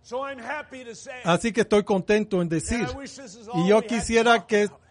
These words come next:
Speaker 2: que esto es todo lo que, eh, tuvi-,
Speaker 1: Was
Speaker 2: tuviéramos
Speaker 1: that
Speaker 2: que hablar,
Speaker 1: there are
Speaker 2: es de
Speaker 1: some
Speaker 2: que
Speaker 1: that
Speaker 2: hay
Speaker 1: have
Speaker 2: algunos
Speaker 1: received
Speaker 2: que han
Speaker 1: the grace of
Speaker 2: recibido
Speaker 1: God
Speaker 2: la gracia
Speaker 1: and
Speaker 2: de
Speaker 1: are
Speaker 2: Dios
Speaker 1: walking
Speaker 2: y
Speaker 1: in
Speaker 2: están
Speaker 1: it
Speaker 2: caminando en
Speaker 1: according
Speaker 2: ella de
Speaker 1: to their
Speaker 2: acuerdo
Speaker 1: first estate.
Speaker 2: a su primer estado,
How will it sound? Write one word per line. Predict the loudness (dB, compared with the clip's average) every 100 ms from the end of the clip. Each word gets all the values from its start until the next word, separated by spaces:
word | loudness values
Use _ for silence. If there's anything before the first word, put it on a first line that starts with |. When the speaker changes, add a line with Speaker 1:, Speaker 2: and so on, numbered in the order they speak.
| _
Speaker 2:
que | 0 0
esto | 0
es | -2
todo | 4 4 6
lo | 2 0
que, | 0
eh, | -4 -6 -10 -10 -6
tuvi-, | -4 -4
Speaker 1:
Was | -6
Speaker 2:
tuviéramos | -2 2 4 2 0
Speaker 1:
that |
Speaker 2:
que | 0
hablar, | 2 2 2
Speaker 1:
there | -2 -8
are | -8 -10
Speaker 2:
es | 0
de | 2 4 4
Speaker 1:
some | 2
Speaker 2:
que | 4 6
Speaker 1:
that |
Speaker 2:
hay | 6 6
Speaker 1:
have | 4
Speaker 2:
algunos | 4 2 2 2 2
Speaker 1:
received | 2
Speaker 2:
que | 2
han |
Speaker 1:
the | 2
grace | 0
of | 0 0
Speaker 2:
recibido | 0 4
Speaker 1:
God | 4
Speaker 2:
la | 4
gracia | 4 2 4 2
Speaker 1:
and | 2
Speaker 2:
de | 2
Speaker 1:
are | 0
Speaker 2:
Dios | 2 2 2
Speaker 1:
walking | -4 -16 0
Speaker 2:
y | 4
Speaker 1:
in | 4
Speaker 2:
están | 4 2
Speaker 1:
it | 4
Speaker 2:
caminando | 2 2 2 2 2 2
en | 2
Speaker 1:
according | 0 2
Speaker 2:
ella | 2 2
de |
Speaker 1:
to | 0 _ 2
their | 4
Speaker 2:
acuerdo | 4 4 4 4 2 0 -2
Speaker 1:
first | -8 -20
estate. | -20 -20 _ -4
Speaker 2:
a | -2
su | 2
primer | 2 2 0
estado, | -2 -4 -6 -4 -6